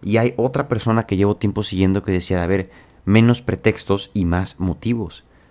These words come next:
¿Por qué sí debería hacer esto?". En vez de, "Qué flojera, mejor no lo hago", o "¿Por qué no?". Meh. Sino verlo desde, desde el positivo, ¿no?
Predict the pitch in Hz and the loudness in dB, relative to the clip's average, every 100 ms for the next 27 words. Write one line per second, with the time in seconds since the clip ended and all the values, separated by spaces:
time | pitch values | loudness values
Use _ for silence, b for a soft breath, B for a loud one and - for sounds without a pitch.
0 | b b - 101 - - 117 - 131 147 | b b 0 0 0 -4 -6 -2 -2 0
1 | 170 110 101 104 - - - - - _ | 0 0 -2 -6 -8 -12 -14 -18 -20 _
2 | b b b b _ 92 92 92 90 87 | b b b b _ -4 -2 0 0 -2
3 | - - - 90 - 85 107 110 - - | -6 -20 -14 -10 -8 -4 2 2 0 -8
4 | - 82 85 85 82 92 101 107 - 82 | -8 -8 -4 -2 2 6 6 4 -4 -6
5 | 73 - - 104 - - 135 269 - _ | -6 -8 -10 -6 -4 -2 0 -2 -4 _
6 | _ - 269 349 370 - b b b b | _ -4 0 0 -2 -10 b b b b
7 | - 104 104 110 92 95 104 95 82 82 | 0 4 4 2 0 0 2 0 -2 -4
8 | - 87 80 80 82 80 123 95 90 73 | -4 -6 -6 -8 -10 -14 -10 -6 -6 -4
9 | 87 104 | -4 -6